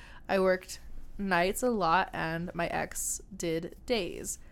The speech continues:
It worked for us for a long time. As far as I know, he never found out about that. I finally got caught again around Christmas because I kept a blog to vent my feelings, and the first time I'd ever felt scared of my ex was then. He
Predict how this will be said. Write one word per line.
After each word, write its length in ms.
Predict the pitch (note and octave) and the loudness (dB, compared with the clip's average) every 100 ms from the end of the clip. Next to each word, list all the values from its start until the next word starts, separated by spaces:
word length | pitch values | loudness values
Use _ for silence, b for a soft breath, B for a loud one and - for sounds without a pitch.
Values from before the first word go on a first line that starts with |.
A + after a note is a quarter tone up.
| b b - | b b -2
It 160 | F#3+ F#3 | 0 2
worked 260 | F#3+ F#3 | 2 0
for 220 | - A3 F#3+ | -2 2 4
us 260 | E3+ - | 4 0
for 160 | - G3 | -2 0
a 80 | F3+ | 2
long 280 | E3 D#3+ | 0 -2
time. 300 | F#3 C#3 D#3 | -4 -6 -4
As 140 | F#3 - | -4 0
far 240 | G3+ F3+ | 4 4
as 140 | G#3 A3+ | 4 4
I 140 | G3 | 2
know, 240 | E3 D3 E3 | 0 -2 -4
he 160 | F3+ | -4
never 260 | E3+ F3 E3+ | -4 -4 -2
found 240 | - E3+ | 0 0
out 100 | - | -2
about 280 | - - E3 | -4 -6 -6
that. 220 | - - - b b b b b b - | -6 -6 -10 b b b b b b -4
I 100 | F#3+ | 0
finally 320 | G3 G3+ A3+ | 4 4 4
got 160 | C4 - | 4 4
caught 220 | - F3 | 6 6
again 240 | F#3 F#3 G#3 | 6 2 4
around 260 | A3 A3+ | 4 2
Christmas 400 | - E3+ - E3+ | 2 -2 -2 -6
because 320 | - - G3+ | -6 -4 0
I 60 | F3 | 0
kept 320 | - F3+ - - | 0 -2 0 -2
a 80 | F#3 | -2
blog 460 | - E3+ D#3 E3+ | 2 4 4 2
to 180 | - G3+ | 0 -2
vent 220 | E3+ C#3 | -2 -4
my 180 | D#3 E3 | -2 -2
feelings, 600 | E3+ C4 A#3+ F2 E3+ F3 | -2 -2 -2 -2 -4 -4
and 140 | - F3+ | -2 -2
the 60 | |
first 340 | F3+ F3+ G3 - | 0 0 0 -2
time 220 | G3+ G3 | 0 2
I'd 120 | F#3+ | 2
ever 220 | D#3+ F#3 | 0 -2
felt 260 | F#3+ G3 - | 0 -2 0
scared 380 | - - F#3 F#3 | -2 0 2 2
of 140 | G3 | 2
my 80 | G#3 | 0
ex 380 | - D#3 - - | 0 -4 -4 -4
was 160 | E3 - | -4 -4
then. 320 | - E2+ G3 B B B B | -6 -8 -10 B B B B
He 420 | - A#3+ A3 G3 | -2 0 2 0